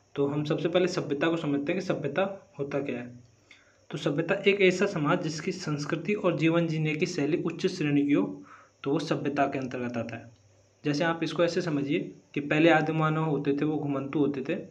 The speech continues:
शिकार करके अपना पेट पालन करते थे। फिर धीरे धीरे उन्होंने कृषि कार्य करना स्टार्ट कर दिया, स्थायी निवास बनाने लग गए,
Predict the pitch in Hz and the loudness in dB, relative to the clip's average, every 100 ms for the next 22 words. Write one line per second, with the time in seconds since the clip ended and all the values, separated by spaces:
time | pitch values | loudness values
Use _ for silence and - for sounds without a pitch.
0 | - - - - 151 147 151 156 151 143 | -18 -20 -20 -6 -2 4 4 2 0 0
1 | 151 147 147 147 147 143 143 147 147 139 | 0 0 -2 2 0 2 0 0 -2 -4
2 | 143 139 180 190 - _ _ - - - | -4 -6 -6 -10 -16 _ _ -20 -20 -16
3 | - 160 143 151 147 156 156 160 156 143 | -6 -2 2 2 2 2 2 0 -2 -2
4 | - 147 151 147 151 151 151 147 143 143 | -4 -2 0 2 2 2 0 0 0 0
5 | - 143 151 175 - - _ _ _ 143 | 0 -2 0 -2 -4 -16 _ _ _ -8
6 | 143 147 151 151 151 151 151 151 156 156 | -4 -2 -2 0 -2 0 0 0 0 -2
7 | 143 165 | 0 -2